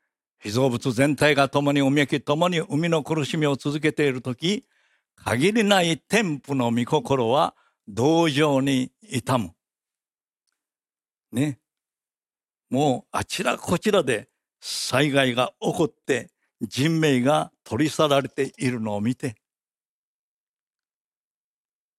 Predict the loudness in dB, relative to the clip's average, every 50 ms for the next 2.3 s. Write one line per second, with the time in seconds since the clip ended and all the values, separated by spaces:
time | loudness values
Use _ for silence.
0 | _ _ _ _ _ -2 -2 -2 -2 -6 -6 -6 -4 -4 -2 -2 -4 -2 -4 -4
1 | -4 -4 -6 -6 -6 -6 -6 -8 -10 _ _ _ _ _ -8 -6 -2 0 0 0
2 | 0 -2 -6 -8 -10